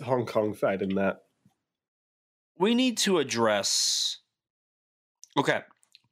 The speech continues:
Speaker 2: I'm gonna talk about this first. In this movie, they go to Antarctica. They had
Speaker 1: Yeah.
Speaker 2: already went to Antarctica in the previous film.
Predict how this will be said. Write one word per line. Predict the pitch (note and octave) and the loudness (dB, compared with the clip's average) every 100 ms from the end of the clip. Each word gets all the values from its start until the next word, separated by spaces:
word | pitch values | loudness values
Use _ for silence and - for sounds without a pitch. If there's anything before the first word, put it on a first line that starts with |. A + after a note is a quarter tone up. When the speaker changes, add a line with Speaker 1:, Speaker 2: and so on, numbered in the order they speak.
| - | -2
Speaker 2:
I'm | C#3+ | 0
gonna | E3+ D#3+ | 2 0
talk | D#3 C#3 | -2 -2
about | C3 B2 | 0 -2
this | A#2 | -2
first. | - A#2 A2 - | 0 0 0 0
In | D#3 G3 | 0 2
this | G#3+ G3+ | 0 0
movie, | E3+ D#3 C3 B2 | 0 0 0 0
they | A2+ A#2+ | 0 0
go | B2+ B2+ | 2 2
to | C3 | 2
Antarctica. | A#2+ A2+ A2+ G#2 - G2+ - - _ _ _ _ _ | 0 0 0 0 0 -2 -2 -6 _ _ _ _ _
They | C#3 | 2
had | C#3 A#2 | 4 4
Speaker 1:
Yeah. | |
Speaker 2:
already | E3+ G3 G#3 F#3+ | 2 2 0 0
went | D#3+ D3+ D3 | 0 0 0
to | C#3 | 0
Antarctica | B2+ B2+ B2 - B2 - | 2 0 0 0 0 0
in | A#2 | -2
the | A2 | -4
previous | - B2+ A2+ A2 G#2 - | -2 -2 0 0 -2 -2
film. | - - - | -4 -8 -12